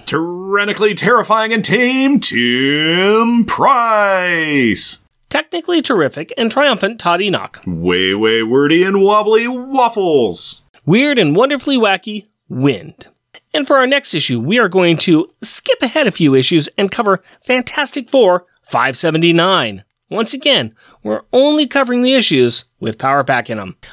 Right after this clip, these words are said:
Speaker 2: Also, be sure to check out the other show that I'm on, my wonderful, wonderful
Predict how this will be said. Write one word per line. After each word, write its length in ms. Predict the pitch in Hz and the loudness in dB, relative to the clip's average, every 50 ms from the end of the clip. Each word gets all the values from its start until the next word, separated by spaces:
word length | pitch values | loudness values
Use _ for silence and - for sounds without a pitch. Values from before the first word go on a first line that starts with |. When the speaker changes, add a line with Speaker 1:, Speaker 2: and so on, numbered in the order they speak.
| - _ _ _ - - - | -20 _ _ _ -20 -12 -8
Speaker 2:
Also, 220 | 240 226 - 214 | -6 -6 -6 -6
be 120 | 190 226 | -8 -6
sure 180 | 196 - - 330 | -6 -6 -6 -6
to 40 | 247 | -6
check 160 | - - 262 | -6 -4 -2
out 120 | 240 226 220 | -4 -4 -4
the 140 | 226 196 - - | -6 -10 -6 -6
other 180 | 233 226 240 | -4 -2 -2
show 160 | 220 - 233 208 | -2 -2 -2 0
that 140 | 208 196 | 0 0
I'm 140 | 185 185 180 | 0 0 0
on, 380 | 190 208 208 202 175 131 107 - _ _ - - - - - _ - | 0 0 2 2 2 0 -2 -8 _ _ -20 -20 -20 -20 -20 _ -8
my 260 | - 151 160 170 165 - _ _ _ _ _ _ - | -2 -2 -2 -2 -2 -6 _ _ _ _ _ _ -10
wonderful, 800 | 160 165 185 214 262 294 277 254 214 185 147 - 110 - - 117 | -6 -4 -2 2 2 2 2 2 0 -2 -4 -4 -12 -12 -12 -14
wonderful 720 | 131 160 208 262 311 320 311 277 233 - - 131 104 107 | -10 -8 -4 0 2 2 2 0 -2 -6 -8 -10 -10 -12